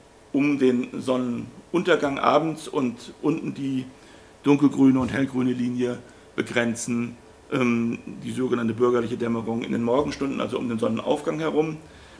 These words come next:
Das ist die Zeit, in der typischerweise auch die Jäger auf den Ansitz gehen.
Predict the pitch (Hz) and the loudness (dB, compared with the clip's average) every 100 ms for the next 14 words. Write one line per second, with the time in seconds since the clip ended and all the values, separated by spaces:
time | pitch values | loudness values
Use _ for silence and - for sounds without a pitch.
0 | - 135 131 135 - 127 127 120 120 117 | -2 -2 0 -2 2 2 2 2 2 0
1 | 147 127 127 123 117 117 - 127 117 117 | -2 -4 -2 2 2 2 -2 -4 -4 2
2 | 117 123 127 - 127 120 147 160 - 165 | 4 4 2 -2 -4 -2 0 -2 -2 0
3 | 156 165 | 2 0